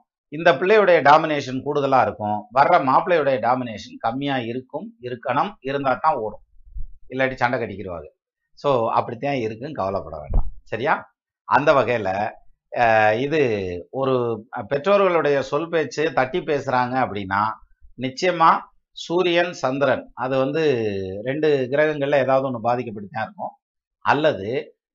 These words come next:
அஞ்சாம் இடத்ததிபதி, அஹ், பாதிக்கப்பட்டு அதனுடைய தசை நடந்துனா, நடந்ததுன்னா, அது வந்து வயசு கூடுதலான காலங்கள்ல இருந்தா என்ன பண்ணும்? பொருளாதாரத்துல பாதிக்கலாம், உடல் நலத்துல பாதிக்கலாம், அல்லது சோஷியல் ஸ்டேட்டஸ்ல பாதிக்கலாம், அந்த மாதிரியான செக்மெண்ட்ல போகும்.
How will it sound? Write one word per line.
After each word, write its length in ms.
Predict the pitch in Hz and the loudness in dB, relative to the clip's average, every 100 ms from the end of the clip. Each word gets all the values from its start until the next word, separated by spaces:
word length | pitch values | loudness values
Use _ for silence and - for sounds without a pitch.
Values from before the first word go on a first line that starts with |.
| 107 | -2
அஞ்சாம் 500 | 131 165 196 202 202 | -2 6 10 10 8
இடத்ததிபதி, 800 | 170 147 156 139 127 127 185 - _ _ - | 0 0 -2 -2 -4 -4 -6 -6 _ _ -4
அஹ், 200 | 131 113 | -2 4
பாதிக்கப்பட்டு 600 | 127 160 165 143 127 120 | 6 6 4 -4 -2 2
அதனுடைய 540 | 143 127 135 123 117 | 2 2 -2 -2 -4
தசை 300 | 101 120 180 | -2 -4 -2
நடந்துனா, 420 | 160 110 101 92 95 _ _ 123 | -4 -4 -4 -6 -8 _ _ -2
நடந்ததுன்னா, 580 | 139 135 101 87 110 - _ _ - _ - | -2 0 -4 -2 -2 -2 _ _ -20 _ -2
அது 220 | 135 147 | 2 4
வந்து 200 | 156 180 | 2 2
வயசு 460 | 139 151 214 214 - | 4 6 6 2 -4
கூடுதலான 560 | 180 175 170 165 170 | -2 0 4 6 4
காலங்கள்ல 600 | 143 135 139 131 127 123 123 | 2 2 2 0 -2 0 -2
இருந்தா 260 | 120 139 | 0 0
என்ன 200 | 127 131 | 2 -2
பண்ணும்? 500 | 117 113 120 131 151 _ _ _ _ _ | -4 -6 -4 -4 -6 _ _ _ _ _
பொருளாதாரத்துல 640 | 170 165 160 147 135 127 117 | -2 6 6 6 2 -2 2
பாதிக்கலாம், 520 | 120 120 117 123 131 | 0 0 -4 -2 0
உடல் 220 | 127 135 | 0 0
நலத்துல 360 | 135 117 123 113 | 0 -2 -4 0
பாதிக்கலாம், 460 | 117 117 113 123 | 0 -2 -4 0
அல்லது 260 | 135 127 117 | 0 0 -6
சோஷியல் 420 | 113 139 143 120 - | -6 -6 -4 -8 -6
ஸ்டேட்டஸ்ல 420 | 123 123 117 117 104 | -6 -4 -8 -8 -6
பாதிக்கலாம், 380 | 113 110 127 | -6 -4 -6
அந்த 200 | 135 151 | -4 -2
மாதிரியான 400 | 143 143 127 135 | -2 -2 0 -2
செக்மெண்ட்ல 400 | 127 123 107 104 | -4 -10 -12 -8
போகும். 340 | 104 - - | -8 -10 -20